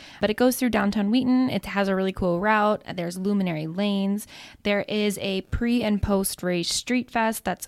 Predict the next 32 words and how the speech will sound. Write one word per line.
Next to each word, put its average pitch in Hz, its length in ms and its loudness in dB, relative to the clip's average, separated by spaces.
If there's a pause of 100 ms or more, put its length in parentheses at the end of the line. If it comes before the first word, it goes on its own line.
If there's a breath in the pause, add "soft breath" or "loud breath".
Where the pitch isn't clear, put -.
open 196 260 0
to 185 80 0
the 180 80 -2
public. 175 560 -2 (380 loud breath)
Um, 180 240 -6
so 202 120 0
come 202 220 -2
join 190 240 0
us 180 120 -4
before 240 500 0
and 226 100 2
hang 196 300 -2
out. 208 340 0
And 190 300 0
then 180 360 0
the 196 60 -2
race 220 160 4
starts 233 220 2
at - 160 -2
seven, 262 460 2 (340 loud breath)
so 202 260 2
you'll 202 160 4
be 202 140 6
able 196 180 2
to 180 60 -2
run 190 260 4
through 190 320 -2
downtown 180 460 -4
Wheaton, 202 400 2
the 208 80 -4
nice 196 240 -2
sunset 196 500 -2